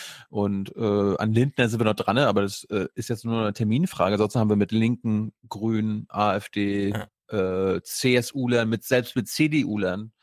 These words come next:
Speaker 1: äh, Termine, wie Herrn Schäuble dran, ne? Sogar an Frau von der Leyen, da wurde auch Interesse signalisiert. Aber es gibt eine Partei und Spitzenvertreter von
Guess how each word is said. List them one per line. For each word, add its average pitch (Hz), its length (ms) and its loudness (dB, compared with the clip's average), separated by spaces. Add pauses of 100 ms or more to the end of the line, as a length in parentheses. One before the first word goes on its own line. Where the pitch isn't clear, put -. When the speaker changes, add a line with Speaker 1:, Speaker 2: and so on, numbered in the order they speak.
(320)
Speaker 1:
äh, 98 240 0
Termine, 110 540 0
wie 104 100 0
Herrn 101 140 -4
Schäuble 113 1200 0
dran, 107 220 0
ne? 110 260 -2
Sogar 90 160 -2
an 87 80 -2
Frau - 160 -10
von 165 260 0
der 131 120 2
Leyen, 101 280 0
da 101 300 0 (220)
wurde 117 240 2
auch - 160 0
Interesse 113 500 -6
signalisiert. 104 640 -4 (840)
Aber 131 160 0
es - 160 -6
gibt - 180 -4
eine 185 200 2
Partei 143 600 0 (560)
und 123 140 -4
Spitzenvertreter 139 640 0
von 135 180 -2